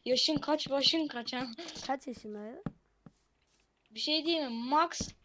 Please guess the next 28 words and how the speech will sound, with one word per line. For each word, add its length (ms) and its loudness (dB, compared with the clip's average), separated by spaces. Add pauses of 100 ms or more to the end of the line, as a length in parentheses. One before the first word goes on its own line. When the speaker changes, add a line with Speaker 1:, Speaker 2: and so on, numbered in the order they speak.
(280)
Speaker 1:
yedi, 480 -4 (380)
beş. 520 2 (160)
Speaker 2:
Abart. 500 -2 (280)
<laughs> 1300 -6
Speaker 1:
Valla. 640 4 (720)
Çocuğun 420 2
ilk 280 0
sorduğu 360 2
soru, 260 -4
"Kaç 200 -2
santim?" 480 -6 (560)
Hocam, 300 6 (100)
siz 240 0
bunları 200 6
evde 380 6
ne 160 6
veriyorsunuz? 800 6
<laughs> 180 -14
Speaker 2:
O 80 -4
sırada 340 -2
evde 240 -2
verdikleri, 600 -6
"Oğlum, 300 -12 (960)
şimdi 280 -2
bu 60 -8
sperm 480 -6
ya." 280 0 (380)
<laughs> 460 0